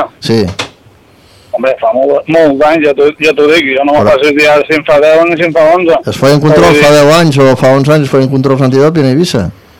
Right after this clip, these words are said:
Speaker 2: Jo no sé quant de temps fa, però que si te dic un, si fa deu anys o onze, potser m'equivoc d'una
Speaker 1: No,
Speaker 2: o
Speaker 1: però
Speaker 2: dos.
Speaker 1: jo te pregunto, siguen deu, siguen quinze o f-, siguen vint, des
Speaker 2: Ja.
Speaker 1: de, des de, eh, aquests controls que s'han fet arrel de lo que es va,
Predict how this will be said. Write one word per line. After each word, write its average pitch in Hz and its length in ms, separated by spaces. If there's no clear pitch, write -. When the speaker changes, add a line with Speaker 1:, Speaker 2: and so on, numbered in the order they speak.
Speaker 2:
Jo 135 160
no 151 80
sé 160 80
quant 165 160
de 151 80
temps 151 220
fa, 175 140
però 139 240
que 139 220
si 151 120
te 151 140
dic 151 160
un, 160 220
si 160 100
fa 160 140
deu 156 220
anys 160 180
o 160 60
onze, 170 480
potser 170 240
m'equivoc 156 480
d'una 151 240
Speaker 1:
No, 151 80
Speaker 2:
o 147 140
Speaker 1:
però 143 100
Speaker 2:
dos. 135 140
Speaker 1:
jo 156 100
te 165 80
pregunto, 143 480
siguen 151 460
deu, 139 300
siguen 147 340
quinze 147 260
o 135 80
f-, - 240
siguen 139 360
vint, 131 340
des 120 180
Speaker 2:
Ja. 135 80
Speaker 1:
de, 135 140
des 120 220
de, 131 140
eh, 123 380
aquests 151 420
controls 147 480
que 143 60
s'han 135 180
fet 143 160
arrel 135 360
de 131 100
lo 123 80
que 123 100
es 117 100
va, 131 140